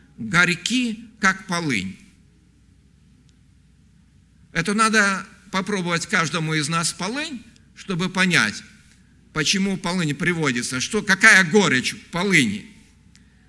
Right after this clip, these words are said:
"Острый, как меч".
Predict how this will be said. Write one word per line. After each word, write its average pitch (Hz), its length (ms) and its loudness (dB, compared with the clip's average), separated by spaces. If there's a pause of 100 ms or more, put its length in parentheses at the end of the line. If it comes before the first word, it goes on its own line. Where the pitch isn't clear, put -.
(580)
"Острый, 220 1000 0
как 180 260 4
меч". 139 600 -2